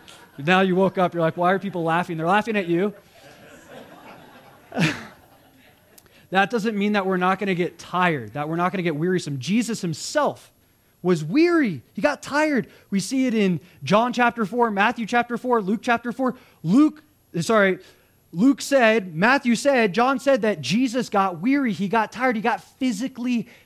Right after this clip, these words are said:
tired. But we can still be spiritually strong even when we're physically tired. Doesn't mean you're never gonna be weary. Let us not grow weary while doing good.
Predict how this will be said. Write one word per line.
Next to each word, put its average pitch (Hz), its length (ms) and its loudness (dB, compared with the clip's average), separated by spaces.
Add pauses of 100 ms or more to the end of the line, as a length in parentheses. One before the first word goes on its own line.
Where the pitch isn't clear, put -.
tired. 196 640 -6 (2250)
But 139 160 -8
we 156 220 -6
can 170 240 -8
still 151 340 -8
be 139 160 -8
spiritually 139 640 -12
strong 160 540 -12
even 135 260 -12
when 123 120 -12
we're 120 100 -14
physically 117 440 -14
tired. 160 460 -18 (400)
Doesn't 175 200 -12
mean 175 120 -8
you're 165 80 -8
never 156 180 -10
gonna 139 160 -10
be 117 140 -14
weary. 127 480 -12 (680)
Let 147 120 -6
us 143 120 -12
not 156 220 -10
grow 151 100 -6
weary 139 300 -6
while 123 160 -8
doing 117 340 -8
good. 135 400 -12